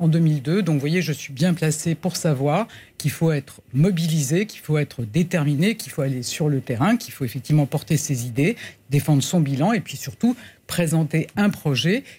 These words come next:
Et c'est ce qu'Emmanuel Macron a eu l'occasion de faire et c'est ce qu'on fait tous. Moi, j'étais en réunion publique à Villeneuve-Saint-Georges jeudi, j'étais à Argelès vendredi, j'étais à Nîmes hier et on est tous déterminés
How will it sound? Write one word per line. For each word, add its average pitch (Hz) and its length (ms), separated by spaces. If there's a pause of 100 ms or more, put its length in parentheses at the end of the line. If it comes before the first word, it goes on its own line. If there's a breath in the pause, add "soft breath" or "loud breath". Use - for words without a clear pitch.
(140 loud breath)
Et - 20
c'est 139 160
ce 113 100
qu'Emmanuel 160 380
Macron 156 520
a 139 100
eu 135 80
l'occasion 135 400
de 123 100
faire 208 300 (160)
et 147 100
c'est - 160
ce 113 100
qu'on 135 140
fait 123 160
tous. 214 380 (280 loud breath)
Moi, 147 120
j'étais 135 280
en 131 120
réunion 165 340
publique 160 440
à 123 40
Villeneuve-Saint-Georges 147 1040 (320 loud breath)
jeudi, 160 760
j'étais 135 340
à 135 160
Argelès 156 540
vendredi, 151 580
j'étais 147 320
à 135 100
Nîmes 170 400 (120)
hier 170 440 (320 loud breath)
et 139 60
on 139 100
est 131 120
tous 131 220
déterminés 151 720